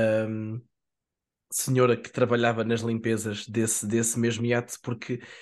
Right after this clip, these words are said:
ela tem skills de sobrevivência e então, de repente, vê-se no topo dessa, dessa pirâmide. Acho que é um take interessante, eh, para, pa-, para uma história destas, mas, eh,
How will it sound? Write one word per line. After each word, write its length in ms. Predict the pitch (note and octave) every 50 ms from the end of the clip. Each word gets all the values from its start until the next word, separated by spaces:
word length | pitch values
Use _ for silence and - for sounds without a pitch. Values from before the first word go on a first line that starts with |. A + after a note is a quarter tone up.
| - - - _ _
ela 320 | B2+ B2 A#2+ A#2+ B2 B2
tem 300 | A#2+ - - B2 A#2+ A#2+ B2
skills 640 | A#2+ - - - - - C3 C3 B2 A#2+ A2+ A2
de 140 | A2 A#2 A2+
sobrevivência 1000 | - - C3 A2+ A#2 A#2 A#2 A#2+ A#2 A2+ B2+ C3 C3 B2+ - - C#3 C3+ C3+ C3+ - - - - - _
e 120 | A#2+ A#2+ C3
então, 520 | B2+ B2+ B2+ C#3 C3+ C3 C3+ C3 C3 B2+
de 120 | B2+ C3+ C3
repente, 600 | B2 C#3 - - C#3 C3+ C3+ C3+ C3+ - - C#3 C#3 D3 - - - - - _ _
vê-se 580 | - B2+ A#2 A#2+ C3+ C3 B2+ C3 - - - C#3 C#3 C3+
no 160 | C3+ C#3+ C#3 B2
topo 440 | - - C#3 C#3 C3+ C#3 - C#3+ B2+
dessa, 500 | C#3 C3+ C3+ C3+ - D3 C3+ C3 C3 C3
dessa 260 | C3 C3 B2+ - C#3
pirâmide. 440 | B2+ - C#3 A#2+ G#2 G#2 G#2 G2+ - -
Acho 220 | - E3 - -
que 100 | - -
é 80 | F#3+ F#3
um 280 | F3 E3+ D#3+ D#3 C#3+
take 340 | C3+ - C#3 C3+ B2+ - -
interessante, 540 | C3+ B2+ - B2 - - A#2 A2 G#2+ G#2+ -
eh, 360 | - A#2 A2+ A2 A2 A2 G#2+ G#2
para, 540 | - A#2 A2+ A2+ A2 A2 A2 A2 A2 A2 A2 A2 A2 A2 A2+ A2+ - - _ _
pa-, 160 | - A2+ G2+ F#2+
para 240 | - - A2 G#2+
uma 160 | G#2+ A2 A2 A2
história 400 | A2 - - A2+ A2 A2 A2 G#2+
destas, 420 | A2 A2 A2 - - A#2 - -
mas, 440 | - A#2 A2+ A2+ A2+ A2 G#2+ G#2 G#2+
eh, 180 | A2+ A#2 A#2